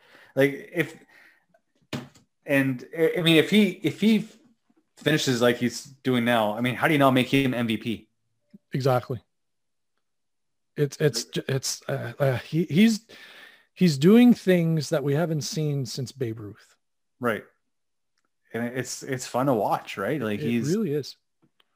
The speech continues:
Speaker 1: I, I think it's great for baseball. I, the only, like, eh, I would hate to be Joe Madden. He, he, 'cause the other day, I think last week, he actually pitched, what, he pitched eight innings, seven innings, and he went
Speaker 2: Seven
Speaker 1: out to
Speaker 2: innings.
Speaker 1: play the, play, then he played the outfield.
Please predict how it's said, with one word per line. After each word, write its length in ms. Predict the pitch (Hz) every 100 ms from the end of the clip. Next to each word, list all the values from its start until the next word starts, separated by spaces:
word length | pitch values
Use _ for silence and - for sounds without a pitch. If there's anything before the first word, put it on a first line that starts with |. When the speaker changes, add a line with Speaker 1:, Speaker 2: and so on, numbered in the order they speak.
| _ -
Speaker 1:
I, 140 | 113 - - - -
I 80 |
think 120 | 127 139
it's 80 | 131
great 240 | 131 143
for 80 | 127
baseball. 680 | 113 120 - 131 139 135 123
I, 280 | 127 165 139 101 - - _
the 100 | 127
only, 220 | 131 135 131
like, 180 | 131 123 - 127 120 - _ _ -
eh, 120 | 127 104 - 104 98 -
I 60 |
would 120 | 135
hate 120 | 127 135
to 80 |
be 80 | 131
Joe 140 | 113 104
Madden. 480 | 98 90 92 120 - - -
He, 180 | - 160
he, 220 | 156 160 127 156
'cause 140 | 139 139
the 100 | 151
other 100 | 139
day, 180 | 139 123
I 160 | 123
think 140 | 120 120
last 280 | 117 113 143
week, 140 | 131
he 180 | - 113
actually 260 | 113 - 107
pitched, 460 | - 131 - - - _ _ _ _ _
what, 180 | 117 101
he 60 |
pitched 380 | - 123 - - -
eight 160 | 135 117
innings, 500 | 123 170 175 - - _ _ _ _ _ _
seven 240 | - 135 127
innings, 260 | 127 156 131
and 80 |
he 60 | 117
went 140 | 113
Speaker 2:
Seven 100 | -
Speaker 1:
out 40 | 160
to 40 |
Speaker 2:
innings. 200 | 147 131
Speaker 1:
play 100 | 127
the, 220 | 123 151 - _ _ -
play, 100 | 135
then 200 | 127 147
he 60 |
played 160 | 131 139
the 80 | 131
outfield. 420 | 160 - 104 98